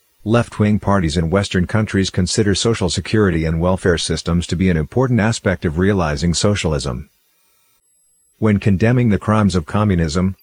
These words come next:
the violence and slaughter should not be the only focus, one should be able to see the dangers that socialism itself brings.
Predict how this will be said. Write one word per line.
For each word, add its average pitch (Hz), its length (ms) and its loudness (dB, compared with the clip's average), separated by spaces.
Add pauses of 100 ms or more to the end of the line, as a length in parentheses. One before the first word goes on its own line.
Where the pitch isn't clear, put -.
(140)
the 98 80 2
violence 104 500 2
and 85 140 0
slaughter 98 380 0
should 90 180 0
not 101 220 2
be 98 160 2
the 87 160 0
only 98 240 2
focus, - 500 -2 (180)
one 110 200 2
should 110 200 -2
be 98 140 2
able 92 160 0
to 87 100 -2
see 101 160 0
the 90 100 -2
dangers 92 560 0
that 90 120 0
socialism 85 560 0
itself 85 460 -2
brings. 73 440 -4